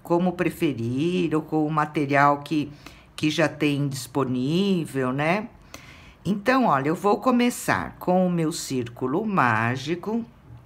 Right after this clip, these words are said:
Quem não quiser fazer, não souber o círculo mágico, faz cinco correntinhas,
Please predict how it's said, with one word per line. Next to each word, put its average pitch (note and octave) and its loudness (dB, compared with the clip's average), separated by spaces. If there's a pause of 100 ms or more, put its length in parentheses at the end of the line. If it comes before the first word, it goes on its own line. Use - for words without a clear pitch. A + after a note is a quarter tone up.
(1600)
Quem F#3 4
não E3+ 0 (400)
quiser E3+ 0
fazer, D3+ 2
não D#3 0
souber D3 2
o - -2
círculo D3 -2
mágico, D#3 2
faz G#3 2
cinco G3 -2
correntinhas, E3 -2